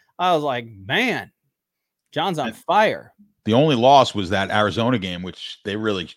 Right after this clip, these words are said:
Speaker 2: could have covered that game too against Seattle.
Speaker 1: Um,
Speaker 2: They missed a field goal late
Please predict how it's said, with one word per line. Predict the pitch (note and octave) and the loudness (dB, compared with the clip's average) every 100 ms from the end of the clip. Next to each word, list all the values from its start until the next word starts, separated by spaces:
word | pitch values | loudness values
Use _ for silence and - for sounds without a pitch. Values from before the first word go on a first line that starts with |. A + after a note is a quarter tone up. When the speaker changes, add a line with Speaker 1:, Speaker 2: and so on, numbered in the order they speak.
| _ | _
Speaker 2:
could | - A2 | -10 -8
have | |
covered | - G#2 F2 | -4 -6 -4
that | F#2 | -8
game | - E2+ - | -8 -14 -10
too | G2+ F2+ - _ _ _ - | -8 -8 -12 _ _ _ -18
against | F#2 E2+ | -14 -8
Seattle. | B2+ B2+ B2+ B2+ | -4 -2 -2 -4
Speaker 1:
Um, | B2+ A#2 - - | -10 -14 -20 -10
Speaker 2:
They | |
missed | G2 A#2+ A#2 | -4 -2 -4
a | |
field | - A#2 B2 | -2 0 2
goal | A2 G2 | 0 0
late | G#2+ G#2 | -2 -4